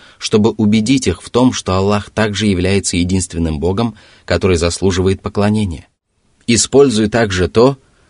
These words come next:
что они признают сотворение Аллахом величественных и огромных творений, для того, чтобы убедить их в том,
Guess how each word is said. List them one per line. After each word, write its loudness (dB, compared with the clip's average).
что -2
они 4
признают 0
сотворение 2
Аллахом 0
величественных -2
и -2
огромных 0
творений, 2
для -2
того, 0
чтобы 0
убедить 2
их -6
в -18
том, 2